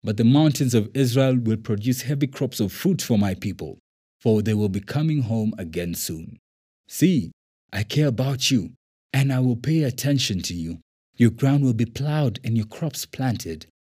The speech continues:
I will greatly increase the population of Israel, and the ruined cities will be rebuilt and filled with people. I will increase not only the people, but also your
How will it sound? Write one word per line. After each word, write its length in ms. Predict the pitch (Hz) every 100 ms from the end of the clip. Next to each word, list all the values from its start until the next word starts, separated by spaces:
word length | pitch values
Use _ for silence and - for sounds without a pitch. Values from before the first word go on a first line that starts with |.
| _
I 60 | 110
will 160 | 107 117
greatly 540 | - 170 175 160 135
increase 420 | 127 - 156 156
the 60 | 107
population 720 | - 127 - 113 110 107 107
of 140 | 98
Israel, 540 | - 117 92 90 80 82 _ _
and 140 | - 107
the 100 | 95
ruined 460 | 107 135 135 135
cities 540 | 127 117 113 107 98 95
will 100 | 90
be 120 | 92
rebuilt 600 | 87 90 82 143 147 -
and 160 | - 85
filled 440 | - 180 180 120
with 260 | 98 78 -
people. 340 | - 101 - - _ _ _ _ _ -
I 80 |
will 220 | 120 120 117
increase 520 | 113 - 185 156 -
not 200 | 131 127 160
only 260 | 180 175
the 140 | 135 110
people, 500 | - 110 107 69 110 _ _ -
but 180 | 107 -
also 380 | 127 139 127 90
your 180 | 85